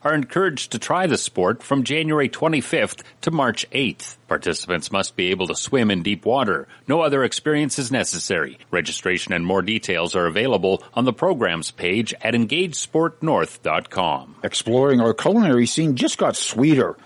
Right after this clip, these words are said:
Speaker 2: Tourism Prince George has partnered with various restaurants and cafes for the first annual Bevies and Bites. This new initiative encourages people to visit participating establishments who have paired a food and drink together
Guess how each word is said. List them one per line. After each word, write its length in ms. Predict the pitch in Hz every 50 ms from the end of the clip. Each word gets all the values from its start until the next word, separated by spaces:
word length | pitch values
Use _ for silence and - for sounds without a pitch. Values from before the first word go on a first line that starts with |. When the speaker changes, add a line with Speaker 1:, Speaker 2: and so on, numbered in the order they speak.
| - - - -
Speaker 2:
Tourism 400 | - - 220 254 240 190 208 202
Prince 220 | 165 - 208 196 -
George 440 | - 127 139 147 156 143 117 - -
has 140 | 113 110 -
partnered 340 | - - 147 160 131 143 131
with 140 | 123 107
various 420 | 98 98 127 147 175 170 151 117 -
restaurants 560 | 110 143 190 214 214 - 254 214 214 208 - -
and 120 | 175 175 170
cafes 680 | - 175 170 160 - - 185 160 123 120 127 131 -
for 120 | - - -
the 80 | 135
first 300 | 135 - 277 277 233 -
annual 400 | - - 190 196 196 180 165 151
Bevies 540 | 101 87 90 - 143 208 220 240 240 220 196
and 320 | - 170 165 160 120 98
Bites. 420 | - 104 127 127 104 - - - - - - - - - -
This 180 | - 165 -
new 180 | 180 214 269 294
initiative 400 | 254 185 165 143 - - 156 151
encourages 520 | 127 131 - - 190 202 240 240 240 185
people 340 | - - 143 127 - 143 135
to 80 | 127 131
visit 340 | 123 127 180 208 220 185 -
participating 640 | - 127 117 - - - - - 127 120 113 107
establishments 680 | 104 - - 110 95 92 85 76 - - 117 131 127 -
who 100 | 131 143
have 100 | 143 - -
paired 240 | - 147 131 120 110
a 60 | 98
food 440 | - - - 135 143 139 151 190 233
and 220 | - - 202 185
drink 240 | 156 160 180 185 190 -
together 540 | - 170 160 185 220 247 220 139 107 117